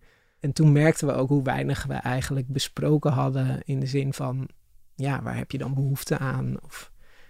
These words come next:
is, wil je anonieme seks? Of wil je gewoon eens een keer een avontuurtje? Of wil je een friend with benefits? Er k-, ja, er kan zoveel. Maar dat ik verliefd zou worden op iemand en dat die iemand twee jaar later nog steeds in mijn leven zou zijn, dat hadden we eigenlijk niet echt bedacht.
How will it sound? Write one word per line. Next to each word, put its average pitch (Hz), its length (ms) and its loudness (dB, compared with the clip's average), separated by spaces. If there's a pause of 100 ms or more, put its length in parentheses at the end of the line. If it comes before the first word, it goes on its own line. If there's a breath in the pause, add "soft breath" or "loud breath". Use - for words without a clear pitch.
(260 soft breath)
is, 127 240 -8
wil 135 180 -4
je 127 180 -4
anonieme 135 420 -2
seks? - 500 -4
Of - 120 -10
wil 139 180 -4
je 131 160 -4
gewoon 135 280 -4
eens 135 100 -4
een 135 80 -4
keer 139 300 -4
een 143 160 -4
avontuurtje? 165 920 0
Of 131 140 -8
wil 143 140 -4
je 135 240 -4
een 143 80 -10
friend - 460 -6
with 139 180 -2
benefits? 160 720 2
Er 143 60 -2
k-, - 240 -12
ja, 139 360 -2
er - 100 -14
kan 143 180 0
zoveel. 143 540 2 (1200 soft breath)
Maar 135 400 2
dat 131 400 -2 (140)
ik 147 200 0
verliefd 143 380 2
zou 156 200 2
worden 131 240 -2
op 131 160 -6
iemand 135 520 -2
en 139 160 0
dat 135 200 -2
die 139 180 -2
iemand 135 540 -2
twee 135 160 -2
jaar 131 140 -2
later 131 300 -2
nog 127 200 -2
steeds 156 300 -4
in 147 80 -2
mijn 127 200 -4
leven 127 280 -6
zou 127 180 -4
zijn, 127 240 -4
dat 143 160 -4
hadden 139 220 -4
we 131 60 -2
eigenlijk 139 360 -4
niet 151 160 2
echt 123 180 -6
bedacht. - 520 -10